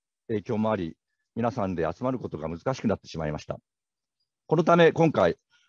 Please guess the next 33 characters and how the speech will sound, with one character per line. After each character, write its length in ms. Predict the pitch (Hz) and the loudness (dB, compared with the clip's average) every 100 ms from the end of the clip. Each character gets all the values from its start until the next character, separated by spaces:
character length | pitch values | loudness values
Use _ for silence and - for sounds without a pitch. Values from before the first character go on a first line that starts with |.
| _ | _
初 260 | 127 - | -2 2
の 100 | 147 - | 2 2
試 120 | 127 117 | 2 2
み 100 | 113 | 2
と 100 | 113 | -2
し 100 | - | 0
て、 320 | 185 170 - | 2 4 2
オ 100 | 123 | -2
ン 80 | 117 | 0
ラ 120 | 113 | 0
イ 60 | 107 | 0
ン 40 | |
の 80 | 98 | -4
自 120 | 90 104 | -6 -8
然 120 | 98 | -6
観 140 | 95 | -6
察 240 | 92 87 - | -4 -6 0
会 180 | 113 156 | 2 4
を 180 | 160 | 2
企 100 | - | -2
画 180 | - 90 | -6 -6
さ 140 | - 82 | -4 -4
せ 60 | |
て 80 | 87 | -6
い 40 | |
た 120 | 78 82 | 0 2
だ 60 | |
い 40 | 78 | 2
た 80 | 78 | 0
も 120 | 82 | -2
の 80 | 73 | -2
で 80 | |
す。 140 | 76 | -6